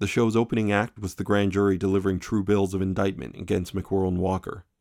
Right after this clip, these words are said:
one for the murder of James Williams and another for the murder of Eliza Williams. Tuesday, March thirteenth, eighteen ninety-four, town of Brampton.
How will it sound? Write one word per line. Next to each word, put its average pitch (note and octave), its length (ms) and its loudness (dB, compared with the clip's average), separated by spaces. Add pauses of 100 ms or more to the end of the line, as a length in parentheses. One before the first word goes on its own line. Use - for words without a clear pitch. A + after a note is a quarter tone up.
(320)
one G#2 220 4
for A#2 120 -2
the G2 80 2
murder G2 420 4
of F2+ 120 -4
James G2+ 280 0
Williams B2 560 -4
and F#2+ 160 -2
another G2 320 2
for G2+ 160 -4
the F#2+ 60 2
murder F#2+ 280 2
of F2+ 100 -4
Eliza F#2 360 -2
Williams. - 520 -10 (1900)
Tuesday, A2+ 400 0
March F#2+ 300 -2
thirteenth, F#2+ 600 -2
eighteen G2+ 300 -2
ninety-four, G2 500 0 (300)
town F#2 240 -2
of E2+ 100 -6
Brampton. F2+ 440 -6